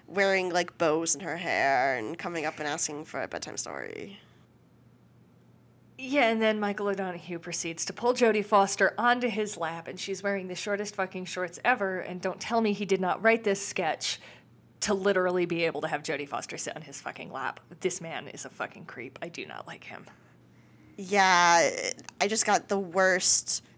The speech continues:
Speaker 1: nastiest vibes from seeing that on my
Speaker 2: Mm-hmm.
Speaker 1: screen.
Speaker 2: It was, it was just like, "Oh no, this would never, ever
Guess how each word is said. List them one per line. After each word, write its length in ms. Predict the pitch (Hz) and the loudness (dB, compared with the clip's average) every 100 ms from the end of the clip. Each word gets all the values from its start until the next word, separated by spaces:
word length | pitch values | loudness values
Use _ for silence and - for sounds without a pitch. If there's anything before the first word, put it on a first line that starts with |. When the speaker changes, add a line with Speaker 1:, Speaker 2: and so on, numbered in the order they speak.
| - | -8
Speaker 1:
nastiest 720 | 185 185 185 - 175 - - | 0 2 2 0 -2 -2 0
vibes 600 | 170 160 156 156 - - | 4 4 4 2 0 -2
from 180 | 175 165 | -2 -2
seeing 360 | - 165 156 | -2 -2 0
that 200 | 160 147 | 2 4
on 80 | 156 | 2
my 100 | 147 | 2
Speaker 2:
Mm-hmm. 40 | 147 | 2
Speaker 1:
screen. 640 | - 170 156 151 139 165 - - - - - - - - | 0 -2 -2 -2 -2 -6 -10 -20 -20 -20 -20 -20 -10 -2
Speaker 2:
It 160 | 233 | 0
was, 240 | 208 214 202 | 0 -4 -2
it 140 | 233 | -2
was 240 | 214 208 - | 0 -2 -2
just 260 | 196 196 | -2 0
like, 240 | 180 170 - _ | -2 -4 -10 _
"Oh 420 | 156 175 170 165 151 | 0 2 2 0 -6
no, 400 | 151 147 160 151 160 | -6 -4 -2 -4 0
this 240 | 196 202 | 2 2
would 160 | 175 160 - 170 | -4 -6 -12 -8
never, 1040 | 170 185 208 214 202 165 220 233 208 170 - - - _ 202 | 0 6 8 8 6 4 6 8 8 6 -4 -20 -20 _ 4
ever 840 | 202 220 - 220 165 175 160 156 | 6 6 8 4 4 0 0 -4